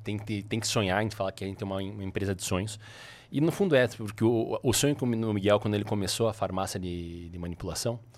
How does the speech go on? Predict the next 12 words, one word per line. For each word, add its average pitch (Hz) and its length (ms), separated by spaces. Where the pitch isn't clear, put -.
né, 113 140
era 107 240
ter 107 220
uma 123 180
linha 120 240
de 117 140
produtos 110 520
cosméticos 107 560
brasileiros 107 480
de 110 80
alta 110 160
qualidade. 82 480